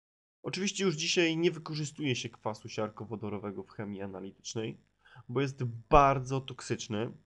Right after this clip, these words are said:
Dlatego dzisiaj zamiast wykorzystywać siarkowodór, to wykorzystuje się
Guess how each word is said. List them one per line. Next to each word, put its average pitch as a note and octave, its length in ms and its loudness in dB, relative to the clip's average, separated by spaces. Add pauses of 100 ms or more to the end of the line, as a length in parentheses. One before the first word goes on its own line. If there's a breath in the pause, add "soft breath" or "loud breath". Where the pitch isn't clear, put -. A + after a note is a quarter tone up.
(520 soft breath)
Dlatego B2+ 360 -2
dzisiaj C3+ 400 0
zamiast A#2 320 0
wykorzystywać B2 880 -4
siarkowodór, D3+ 800 0 (500)
to D#3+ 120 -2
wykorzystuje B2+ 680 -4
się B2 340 -2